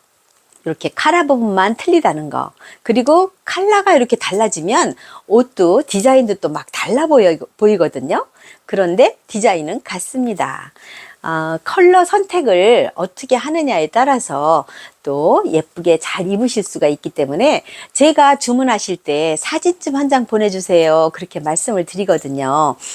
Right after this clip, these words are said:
왜냐하면은 제가 직접 얼굴을 못 뵙는 분들이 많기 때문에 사진을 보면서 또 그분에게 좋은 그런 잘 어울릴 만한 컬러를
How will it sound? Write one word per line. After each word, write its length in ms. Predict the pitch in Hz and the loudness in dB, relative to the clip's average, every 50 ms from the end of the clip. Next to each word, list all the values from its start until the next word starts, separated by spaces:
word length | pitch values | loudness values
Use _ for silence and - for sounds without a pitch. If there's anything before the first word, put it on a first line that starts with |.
| - - - _ - | -18 -20 -20 _ -2
왜냐하면은 640 | 208 226 240 247 226 202 190 175 160 170 175 175 | 0 2 2 2 2 2 0 0 0 0 -2 -2
제가 400 | - 180 170 170 160 156 160 156 | -2 -2 0 0 2 2 2 0
직접 440 | - - - 208 - - 208 196 165 | -2 -6 -10 -10 -4 -2 0 0 2
얼굴을 380 | 147 170 180 170 175 165 170 | 2 0 0 0 -2 -2 -2
못 200 | 160 170 190 190 - | 0 -2 -2 0 2
뵙는 280 | 262 247 240 240 214 | 2 2 2 0 -2
분들이 300 | 196 180 165 156 160 165 160 | -2 -4 -4 -4 -4 -4 -6
많기 320 | 156 - 185 185 - 226 | -6 -8 -12 -10 -10 -10
때문에 580 | - - 170 143 139 143 175 247 - - 135 - - - - - - - | -6 -6 -4 -4 -4 -2 -2 0 0 0 -2 -4 -8 -16 -20 -20 -16 -14
사진을 560 | - - - - 320 311 311 294 285 294 294 | -10 -8 -6 -4 -4 -2 0 0 2 0 0
보면서 760 | - - 190 180 175 165 165 165 170 147 147 165 214 330 - - - - - - _ - | -2 -4 -4 -4 -4 -4 -6 -4 -2 2 2 4 4 2 2 -2 -8 -20 -20 -18 _ -4
또 100 | 170 170 | -4 -4
그분에게 880 | - - 220 226 262 262 262 247 240 240 220 208 226 214 214 208 202 | -4 -6 -4 -2 -2 -2 -2 -2 -2 -4 -2 2 2 4 4 4 2
좋은 600 | - - 226 254 294 320 302 269 214 160 143 147 - | 0 -2 -2 0 2 2 2 2 0 0 -4 -8 -8
그런 340 | - 190 180 170 160 156 151 | -2 0 0 0 0 -4 -8
잘 240 | - - - 247 247 | -10 -10 -4 0 2
어울릴 320 | 208 196 208 202 196 185 | 2 4 2 2 0 0
만한 340 | 175 165 151 147 147 143 147 - | -2 -2 -2 -2 -4 -6 -6 -8
컬러를 640 | - - 285 269 220 165 151 170 220 247 196 131 | -6 -2 -2 0 0 0 0 2 2 2 2 2